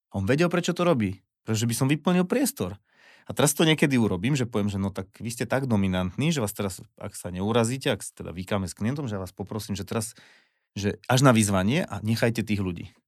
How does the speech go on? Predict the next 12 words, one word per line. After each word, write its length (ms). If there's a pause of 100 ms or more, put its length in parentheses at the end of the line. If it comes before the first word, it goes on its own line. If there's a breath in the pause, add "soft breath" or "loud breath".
(440)
A 80
on 160
je 160
zaskočený, 640
že 80
ak 160
je 80
to 80
možné, 400
že 160
ja 80
vlastne 320